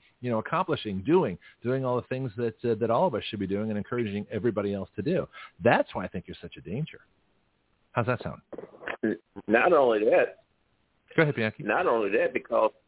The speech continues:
Speaker 2: blacks are so predictable that the
Speaker 1: Uh-huh.
Speaker 2: Democrats don't have to spend money there. They can spend money elsewhere trying to stop somebody like
Speaker 1: Hmm.
Speaker 2: Mister Bell. And another thing, too,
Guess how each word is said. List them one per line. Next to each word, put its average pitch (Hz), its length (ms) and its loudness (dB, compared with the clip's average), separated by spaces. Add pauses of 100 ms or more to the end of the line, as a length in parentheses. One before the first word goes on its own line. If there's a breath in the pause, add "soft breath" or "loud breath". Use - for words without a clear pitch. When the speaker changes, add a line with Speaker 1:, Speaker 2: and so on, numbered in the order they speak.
(120)
Speaker 2:
blacks 110 460 0
are 107 140 2
so 120 360 4
predictable - 840 0 (440)
that 110 200 2
the 104 80 -2
Speaker 1:
Uh-huh. 98 100 -4
Speaker 2:
Democrats 135 580 2
don't 131 200 4
have 135 260 0
to 120 80 -8 (140)
spend 190 280 2
money 92 380 2
there. 104 240 6
They 113 160 6
can 127 240 -2
spend 117 320 2
money 120 300 4 (100)
elsewhere 101 560 4
trying 101 240 2
to 98 160 -6
stop 92 340 2
somebody 90 520 4 (480)
like 101 280 4
Speaker 1:
Hmm. 98 160 4
Speaker 2:
Mister 80 140 0
Bell. 120 380 4 (380)
And 170 100 4
another 185 340 2
thing, 101 360 2
too, 117 260 4